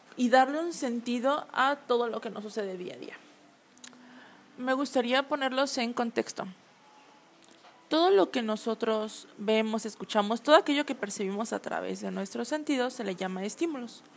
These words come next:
Ajá. Nuestro cerebro interpreta estos estímulos y es lo que nos ayuda a entender qué es lo que está pasando. Imaginemos que es como una especie de lentes.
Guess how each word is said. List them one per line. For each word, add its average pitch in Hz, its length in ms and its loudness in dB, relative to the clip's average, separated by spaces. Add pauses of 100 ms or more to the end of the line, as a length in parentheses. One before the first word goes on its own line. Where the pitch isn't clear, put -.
(260)
Ajá. 285 180 -4 (1500)
Nuestro 349 320 4
cerebro 339 380 6
interpreta 226 580 2
estos 226 220 -2
estímulos 254 880 0
y 220 160 0
es 214 160 2
lo 226 160 0
que 254 380 -2
nos 233 260 -2
ayuda 226 560 0
a 247 220 2
entender 269 640 0
qué 254 120 -2
es 254 100 -4
lo 262 140 0
que 214 80 -6
está 202 200 0
pasando. - 440 -4 (1040)
Imaginemos 320 760 2
que 269 200 0
es 269 140 -2
como 254 680 0
una 240 160 -2
especie 285 360 0
de 220 120 0
lentes. 196 380 -4